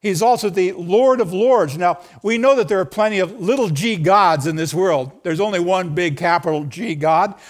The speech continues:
There are a bunch of little L lords, but there's only one giant L Lord. And to that great God belongs our best and our deepest, highest praise. Now, just consider the meaning of what we've just read one more time.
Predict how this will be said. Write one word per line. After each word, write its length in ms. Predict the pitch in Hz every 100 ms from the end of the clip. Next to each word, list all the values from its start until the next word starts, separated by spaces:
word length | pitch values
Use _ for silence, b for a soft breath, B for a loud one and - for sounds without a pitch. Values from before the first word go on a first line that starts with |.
| B
There 100 | 226
are 40 |
a 60 | 214
bunch 240 | 190 254
of 120 | 233 214
little 280 | 254 247 226
L 340 | 247 294 226
lords, 400 | 165 156 156 202
but 140 | 170 175
there's 180 | 185 180
only 220 | 220 202
one 300 | 180 208 185
giant 400 | 175 190 180 156
L 360 | 156 147 143 180
Lord. 580 | 139 139 147 151 208 202 _ _ b b b b
And 120 | 180
to 120 | 185
that 240 | 170 240 -
great 260 | 202 220
God 320 | 165 175 156
belongs 460 | 170 151 160 170 156
our 240 | - 147
best 520 | 127 123 214 262 - -
and 140 | 180 165
our 160 | 156
deepest, 800 | 123 127 233 262 208 160 165 - _ _ _ _ _ _
highest 560 | _ 196 196 208 185 -
praise. 420 | 202 214 190 139
Now, 120 | 151
just 180 | 240 -
consider 380 | 294 - 262 226
the 80 |
meaning 340 | 196 208 226 208
of 80 | 165
what 140 | 175
we've 200 | 165 165
just 280 | 160 185 - b b 123
read 600 | 190 175 180 170 190 214
one 200 | 160 165
more 200 | 175 160
time. 400 | 170 214 175